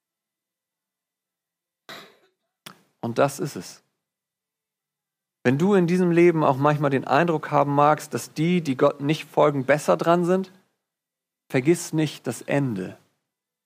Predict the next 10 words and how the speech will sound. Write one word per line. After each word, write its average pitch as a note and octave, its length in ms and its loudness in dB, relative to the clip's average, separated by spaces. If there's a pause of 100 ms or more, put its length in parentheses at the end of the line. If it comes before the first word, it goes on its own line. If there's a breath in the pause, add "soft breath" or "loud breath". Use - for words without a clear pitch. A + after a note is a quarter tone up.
(1300)
Vergiss D3 320 0
auch C3 140 0
nicht, C3+ 200 -2
was A#2 160 -2
Ahabs F3 540 0
Ende F#2+ 320 -10
war. F#2+ 320 -12 (4000)
Und A#2+ 140 -2
den D3 140 2
Kontrast - 960 -4